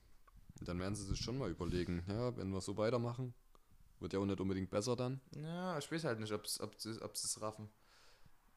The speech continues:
Speaker 2: Ich bin mal, bin ich mal gespannt. Das neue Battlefield soll krass sein.
Speaker 1: Hm.
Speaker 2: Das soll richtig heftig sein.
Speaker 1: Hab ich noch
Speaker 2: Aber
Speaker 1: gar
Speaker 2: ich
Speaker 1: nichts
Speaker 2: hab,
Speaker 1: gesehen dazu.
Speaker 2: da hab ich leider, äh, keinerlei Konsole oder P C, wo das drauf laufen könnte.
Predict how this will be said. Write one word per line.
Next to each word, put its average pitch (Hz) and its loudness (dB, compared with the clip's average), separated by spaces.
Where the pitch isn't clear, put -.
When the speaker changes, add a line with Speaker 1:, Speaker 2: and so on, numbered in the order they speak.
Speaker 2:
Ich 110 -16
bin 123 -4
mal, 117 0
bin 127 -4
ich 123 -6
mal 113 -2
gespannt. 120 -2
Das 113 0
neue 123 4
Battlefield 151 2
soll 156 2
krass 147 0
sein. 160 0
Speaker 1:
Hm. 98 2
Speaker 2:
Das 113 -2
soll 104 2
richtig 127 -2
heftig 110 -2
sein. 107 -2
Speaker 1:
Hab 160 -12
ich 101 -10
noch 92 -10
Speaker 2:
Aber 104 6
Speaker 1:
gar 92 4
Speaker 2:
ich 92 2
Speaker 1:
nichts 117 2
Speaker 2:
hab, - -8
Speaker 1:
gesehen 95 -4
dazu. 95 -8
Speaker 2:
da 110 2
hab 113 2
ich 120 0
leider, 110 4
äh, 104 0
keinerlei 117 4
Konsole 120 2
oder 107 2
P 113 -4
C, 113 2
wo 113 0
das 107 0
drauf 107 -2
laufen 117 0
könnte. 110 -2